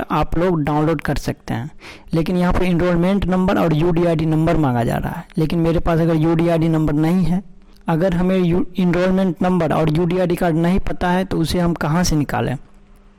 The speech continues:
तो सबसे पहले यहाँ पर, वहाँ पर click कर देना है और यहाँ पे track your application status है, इस पर click करना है और यहाँ पर देख लीजिए enrollment number, यूडीआईडी, request number, mobile number और आधार number।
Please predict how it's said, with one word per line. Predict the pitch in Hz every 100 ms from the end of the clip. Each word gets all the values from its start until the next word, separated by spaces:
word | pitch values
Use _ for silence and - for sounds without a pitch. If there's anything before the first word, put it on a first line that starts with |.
| - - - - - - -
तो | 156
सबसे | 185 170 -
पहले | 196 185
यहाँ | 185
पर, | 185
वहाँ | 165
पर | 175 190
click | 180 175
कर | 190
देना | 165 185 185
है | 202 269 - - - -
और | 170
यहाँ | 165 165 190
पे | 196 196
track | - - - 185 185
your | 175 185 185
application | 202 - 180 180 165 196 180
status | - 160 165 -
है, | 139
इस | 226 196
पर | -
click | 185 185 180
करना | 190 180 185
है | 190 254 - - - - - - - - - - - -
और | 170
यहाँ | 170 175 185
पर | 190
देख | 185
लीजिए | 196 202 214 - -
enrollment | 202 175 180 190 185 196 185
number, | 185 185 214 269 202
यूडीआईडी, | 160 180 175 220 180 175 214 269 - - - -
request | 165 - 190 190
number, | 185 180 180 233
mobile | 247 170 175 185
number | 185 196 196
और | 160
आधार | 151 143 139
number। | 127 117 120